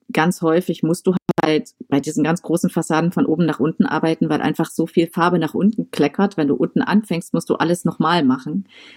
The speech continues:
Das ist einfach auch eine Effizienzfrage. Und, äh, man hat bei diesen großen Fassaden immer sehr wenig Zeit, weil die ganzen Maschinen, die dafür nötig sind, unheimlich viel Geld kosten.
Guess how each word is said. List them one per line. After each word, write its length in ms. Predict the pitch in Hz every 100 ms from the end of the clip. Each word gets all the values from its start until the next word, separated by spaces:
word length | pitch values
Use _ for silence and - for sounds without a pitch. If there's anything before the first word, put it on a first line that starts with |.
| _
Das 100 | 156
ist 80 | 170
einfach 220 | - 185
auch 80 | 175
eine 120 | 185 -
Effizienzfrage. 1120 | - 180 - 175 247 - - 143 147 151 220 254 - _ _ -
Und, 460 | 170 160 165 160 -
äh, 240 | 160 156
man 240 | 156 156 165
hat 200 | 165 -
bei 120 | 160
diesen 220 | 156 151
großen 300 | 139 147 -
Fassaden 760 | - 151 143 151 185 180 185 _ _ _ -
immer 420 | 170 185 175 170
sehr 360 | - - 160 170
wenig 400 | 156 170 160 -
Zeit, 540 | - 160 147 151 - _ - - - _
weil 120 | 156 147
die 140 | 147
ganzen 360 | 156 165 - 156
Maschinen, 400 | 151 - 190 165
die 80 |
dafür 240 | 156 156 160
nötig 260 | 147 147 -
sind, 140 | -
unheimlich 380 | 170 165 151 -
viel 100 | 147
Geld 240 | 135 143
kosten. 540 | - 143 - 170 226